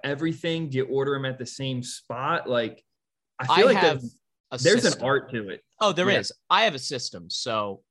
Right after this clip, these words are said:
Speaker 2: I'm gonna shout out a couple places here. Shout out Alfredo's in Broomall. Best wings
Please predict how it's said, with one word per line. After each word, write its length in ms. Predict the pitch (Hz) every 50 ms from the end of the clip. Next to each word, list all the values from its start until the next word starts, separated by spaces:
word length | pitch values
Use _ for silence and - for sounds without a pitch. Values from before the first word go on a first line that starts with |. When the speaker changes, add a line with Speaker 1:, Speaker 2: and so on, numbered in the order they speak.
| _ -
Speaker 2:
I'm 100 | 127 143
gonna 80 | 143 135
shout 320 | 131 - - 156 143 143
out 160 | 143 143 139 131
a 60 | 120
couple 260 | - 139 120 123 110
places 480 | - - 120 120 113 - - 107 - -
here. 320 | 101 98 98 101 - _ _ _ _ _ _ _ _ _
Shout 300 | - - - 165 151 151
out 180 | 160 156 151 -
Alfredo's 840 | - 135 135 135 127 - - 131 123 127 131 139 143 143 143 135 131 127
in 140 | 113 107
Broomall. 540 | 98 104 107 113 110 98 90 87 85 82 - _ _ _ _ _ _ _ _ _ _
Best 320 | - 135 151 - - - 143
wings 600 | 135 135 131 127 123 123 117 110 - - -